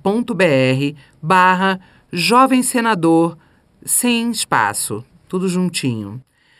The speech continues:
Também para assistir às histórias e depoimentos de participantes de edições anteriores do concurso e de seus familiares, procure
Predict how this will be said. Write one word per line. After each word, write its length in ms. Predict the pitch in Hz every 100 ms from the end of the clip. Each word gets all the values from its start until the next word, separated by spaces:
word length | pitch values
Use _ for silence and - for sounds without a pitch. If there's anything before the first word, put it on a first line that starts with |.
| _ _
Também 360 | 175 170 214 220
para 180 | 214
assistir 460 | 208 202 180 233 220
às 120 | 202
histórias 560 | 185 - 196 220 220 185
e 40 |
depoimentos 720 | 180 185 180 170 175 196 185
de 80 | -
participantes 1120 | 165 156 - - 170 185 196 202 185 139 135 - _ _
de 120 | 139 165
edições 440 | 151 - 190 180
anteriores 760 | 175 190 175 165 202 190 156
do 120 | 143 143
concurso 760 | 151 147 190 196 156 - 135 - _ _ -
e 100 | 180
de 100 | 175
seus 220 | 196 180
familiares, 920 | 170 160 147 160 180 160 135 131 - _ _ _ _
procure 800 | - 262 254 254 277 233 170 147